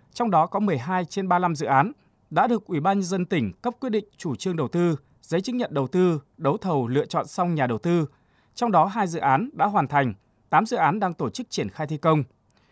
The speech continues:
Có mười sáu trên ba mươi lăm dự án đang trong giai đoạn hoàn thiện các thủ tục về đầu tư, báo cáo cấp có thẩm quyền,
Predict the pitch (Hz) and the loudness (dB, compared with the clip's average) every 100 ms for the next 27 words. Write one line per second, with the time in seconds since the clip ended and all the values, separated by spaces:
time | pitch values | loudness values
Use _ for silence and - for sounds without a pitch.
0 | _ - 180 247 175 - 139 180 - 185 | _ -2 0 2 0 2 2 2 -4 -6
1 | 170 180 180 165 151 131 143 - 190 175 | 2 2 4 0 0 2 2 -2 -2 -2
2 | 151 165 160 147 147 - 143 151 131 147 | -2 -4 -2 2 2 0 -6 -4 -2 -2
3 | - _ 240 - 147 98 131 - 127 120 | -2 _ -12 -6 -6 -4 -6 -6 -4 -4
4 | 117 175 165 - _ _ 147 165 151 139 | 0 0 0 -2 _ _ 0 2 2 0
5 | 190 247 - 175 156 104 139 123 | 0 -6 -6 -8 -6 -4 -2 -2